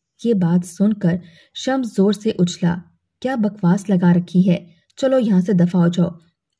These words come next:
इसने अपने घर वालों से कहा कि ये बकवास कर रही है,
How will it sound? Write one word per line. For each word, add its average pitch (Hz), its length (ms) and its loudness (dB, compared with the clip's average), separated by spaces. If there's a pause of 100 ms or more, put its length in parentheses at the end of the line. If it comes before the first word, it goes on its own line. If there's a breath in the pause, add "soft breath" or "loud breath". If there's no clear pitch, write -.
इसने 196 240 2
अपने 175 220 2
घर 175 180 -2
वालों 165 240 0
से 190 160 -6
कहा 175 260 -2
कि 247 120 -6
ये 226 140 -2
बकवास 170 460 -2
कर 170 160 -2
रही 175 240 2
है, - 280 -2